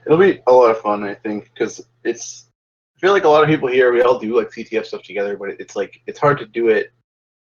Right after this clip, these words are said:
together in real time and, like, pe-, to see, like, what people are actually doing. So it'd be definitely really cool. And we could also probably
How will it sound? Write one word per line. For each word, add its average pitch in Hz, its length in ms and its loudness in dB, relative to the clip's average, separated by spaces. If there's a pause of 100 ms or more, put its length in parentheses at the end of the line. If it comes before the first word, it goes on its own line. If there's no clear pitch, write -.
(260)
together 104 400 -2
in 98 100 -12
real 101 160 -6
time 98 400 -10
and, 95 80 -14
like, 95 220 -18
pe-, - 100 -20 (100)
to 101 80 -10
see, 110 300 -8
like, 101 180 -2
what 85 120 -20
people 92 180 -6
are 95 60 -2
actually 104 280 -10
doing. 98 360 -6
So - 280 -8 (380)
it'd 104 80 -6
be 107 80 0
definitely 101 280 0
really 98 220 0
cool. 101 220 2
And 101 80 -4
we 107 60 -6
could 123 100 4
also 113 140 -4
probably 113 280 -2